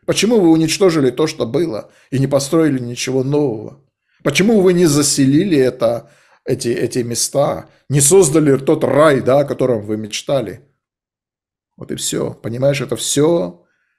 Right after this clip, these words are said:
люди должны понять. Все это обман, все это иллюзия, все это само-, самообольщение, больше ничего. Люди обольщ-,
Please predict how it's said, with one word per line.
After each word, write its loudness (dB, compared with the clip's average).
люди 4
должны 2
понять. -2
Все 0
это 0
обман, -2
все -2
это -2
иллюзия, -2
все 0
это 0
само-, 0
самообольщение, -2
больше -8
ничего. -10
Люди 2
обольщ-, -2